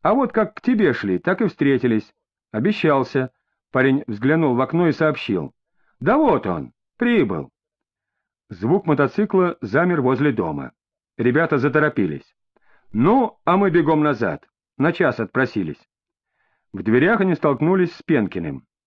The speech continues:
Тот, озабоченно усмехнувшись, пропустил их. Потом, убедившись, что парни ушли, сообщил. «Приехали. Только на легковушке, однако».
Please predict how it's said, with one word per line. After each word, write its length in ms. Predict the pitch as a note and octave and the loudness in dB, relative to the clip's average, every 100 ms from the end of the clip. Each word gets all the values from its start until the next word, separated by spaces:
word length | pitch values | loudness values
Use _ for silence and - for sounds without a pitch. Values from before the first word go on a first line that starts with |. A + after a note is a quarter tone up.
| - | -4
Тот, 200 | C3 C3 | -2 2
озабоченно 540 | C3+ C3+ D3 D3 C#3 | 2 0 0 0 0
усмехнувшись, 640 | B2 C3+ - E3+ F3 E3+ | 0 -2 0 -2 0 -2
пропустил 680 | - - D#3+ F3 - A2 G2+ - | -4 -4 -2 -4 -2 -2 -2 -4
их. 320 | E2 - - _ _ _ _ _ | -6 -8 -14 _ _ _ _ _
Потом, 320 | B2+ D3 D3 | -2 0 0
убедившись, 680 | E3 C#3+ E3 E3+ - D3 - | 0 0 2 0 0 -2 -4
что 220 | - - C3 | -10 -6 0
парни 320 | B2 A#2+ C#3+ | 0 2 0
ушли, 300 | C#3+ - G#3+ | 0 -2 -2
сообщил. 640 | - E3 C3 - F2 C#2 _ _ _ _ _ _ _ - | 0 -2 -4 -6 -6 -8 _ _ _ _ _ _ _ -2
«Приехали. 680 | E3+ G#3 D#3 - F2+ D2+ - _ _ _ _ | 2 2 2 0 -4 -4 -8 _ _ _ _
Только 520 | D#3 E3+ E3+ E3+ E3 | -2 0 0 0 0
на 120 | - D#3 | 0 0
легковушке, 640 | D#3+ G3+ G3 C#3+ - A#2+ | 0 0 2 2 0 -2
однако». 520 | A2 G#2 D#2 C#2+ A1+ | 0 -2 -4 -8 -16